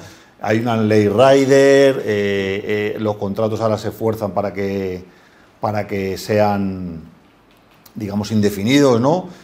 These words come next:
Pero la realidad, como hemos hablado antes con Fernando, la realidad es que en España hay un noventa y ocho por ciento de empresas pequeñas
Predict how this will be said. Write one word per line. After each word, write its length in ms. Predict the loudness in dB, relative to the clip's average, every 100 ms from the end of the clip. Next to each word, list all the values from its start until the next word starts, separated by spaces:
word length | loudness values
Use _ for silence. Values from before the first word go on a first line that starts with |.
| _
Pero 180 | -4 0
la 160 | 4 4
realidad, 640 | 4 2 2 4 4 0 -12 -20 -16
como 200 | -8 -4
hemos 160 | -4
hablado 160 | -2 -4
antes 120 | -4
con 120 | -6
Fernando, 240 | -6 -6 -4
la 100 | -4
realidad 240 | -2 -2
es 60 | -2
que 80 | -4
en 60 |
España 340 | -4 -4 -2 -2
hay 200 | -2 -4
un 180 | -6 -6
noventa 440 | -4 -4 -4 -6
y 60 | -4
ocho 220 | -4 -6
por 140 | -6 -6
ciento 300 | -6 -6 -4
de 40 |
empresas 260 | -6 -6 -8
pequeñas 520 | -8 -6 -4 -6 -8